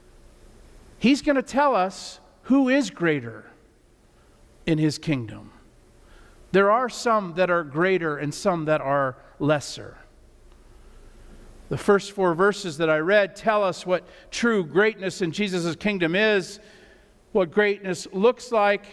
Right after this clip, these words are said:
and how to get it. And Jesus answered this question by calling over a child.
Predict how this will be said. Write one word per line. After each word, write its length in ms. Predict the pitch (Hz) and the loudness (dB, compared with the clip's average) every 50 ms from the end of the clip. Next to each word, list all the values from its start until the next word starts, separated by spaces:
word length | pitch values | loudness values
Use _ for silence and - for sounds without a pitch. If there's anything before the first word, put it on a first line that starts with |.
| - - - - - | -20 -20 -20 -16 -8
and 160 | - 170 160 | -6 -4 -2
how 180 | 160 175 175 165 | 0 0 0 0
to 60 | 165 | -2
get 300 | 147 147 151 143 135 127 | -4 -2 0 0 0 -2
it. 120 | 131 131 - - - - - - - _ - _ - - _ _ _ - - - - - - - - - - - - - - - - - - - - - - - - - - - - - - - - - - - - | -4 -10 -14 -20 -20 -20 -20 -20 -20 _ -20 _ -20 -20 _ _ _ -20 -20 -20 -20 -20 -20 -20 -20 -20 -20 -20 -20 -20 -20 -20 -20 -20 -20 -20 -20 -20 -20 -20 -20 -20 -20 -20 -20 -20 -20 -20 -20 -20 -20 -14 -6
And 100 | - 156 | -6 -2
Jesus 280 | 147 220 226 208 196 156 | -2 0 -2 -2 0 0
answered 320 | 214 220 240 - - 226 | 0 0 0 -2 -4 -4
this 160 | 190 185 - - | -4 -4 -6 -4
question 480 | - - 233 214 - - - 185 165 | 0 0 0 0 0 -4 -6 -4 -2
by 140 | 165 170 170 | 0 0 0
calling 420 | 170 - - 208 202 190 185 185 | -2 -2 -2 0 0 0 -2 -2
over 200 | 185 180 165 180 | -4 -4 -4 -4
a 40 | 175 | -6
child. 600 | 170 - - 233 240 220 175 143 131 120 123 135 | -6 -6 -6 -4 -2 -2 -2 -2 -4 -6 -10 -12